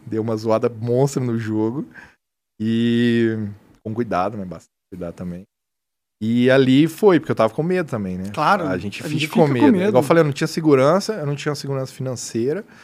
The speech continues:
Speaker 1: Aí eu cheguei num desespero, aí na The Live eles trabalham com blockchain, com, de criptomoeda. Eles pagam em criptomoeda.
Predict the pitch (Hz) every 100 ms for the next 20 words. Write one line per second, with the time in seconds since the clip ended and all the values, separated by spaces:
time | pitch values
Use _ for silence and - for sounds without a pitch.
0 | - _ _ 127 135 160 165 170 165 135
1 | 151 - - 139 185 165 143 165 160 160
2 | 180 139 120 151 190 151 135 143 135 131
3 | 139 151 143 165 156 156 - - 160 139
4 | 123 117 117 120 135 143 156 135 117 104
5 | _ _ _ _ _ - - 160 160 131
6 | - 123 - 117 110 104 104